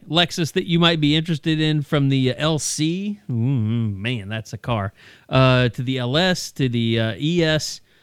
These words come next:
uh, which we've driven many times. Uh, the R X, lots of great S U Vs or sedans, whatever. Uh, let 'em know s-, uh, you're a Sooner Scoop pod listener,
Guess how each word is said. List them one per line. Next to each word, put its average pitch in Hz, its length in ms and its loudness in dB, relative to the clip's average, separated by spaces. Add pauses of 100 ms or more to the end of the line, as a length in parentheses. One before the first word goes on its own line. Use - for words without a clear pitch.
(180)
uh, 120 180 0
which 127 240 2
we've 135 120 2
driven 131 340 2
many 147 180 2
times. 127 640 0
Uh, 117 240 -2
the 110 160 -4
R 151 240 4
X, - 460 -4 (280)
lots 151 420 0
of 160 60 -2
great 151 220 4
S 151 160 -2
U 139 100 -2
Vs 185 520 -2
or 127 100 -2 (300)
sedans, 170 640 0
whatever. 147 480 2 (420)
Uh, 120 500 2
let 143 280 2
'em 180 100 2
know 160 200 4
s-, - 140 -6
uh, 139 280 0
you're 143 180 4
a 123 60 2
Sooner 165 240 2
Scoop 147 320 -2
pod 131 280 0
listener, 127 440 0